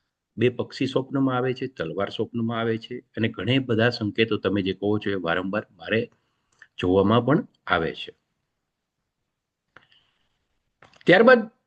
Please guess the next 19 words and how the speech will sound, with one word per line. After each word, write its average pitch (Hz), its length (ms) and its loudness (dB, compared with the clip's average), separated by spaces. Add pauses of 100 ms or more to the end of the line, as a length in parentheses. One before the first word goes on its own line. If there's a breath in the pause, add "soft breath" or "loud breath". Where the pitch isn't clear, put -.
(240)
આકાશિક 196 480 2
રેકોર્ડ્સનું 165 600 4
નેરેટિવ 131 460 4
મેં 113 140 0
એમને 104 220 -2
કહ્યું 95 280 -4
કે 127 100 -2
તમારા 127 340 4
ગત 127 120 -2
જન્મોની 117 640 0
અંદર 90 340 -8 (760)
તમે 110 200 2
કોઈ 113 220 0
રાજના 101 380 2
સૈનિક 101 540 -4 (460)
કે 95 60 2
પોલીસ 110 380 0
વિભાગમાં 92 560 -4
હતા - 300 -4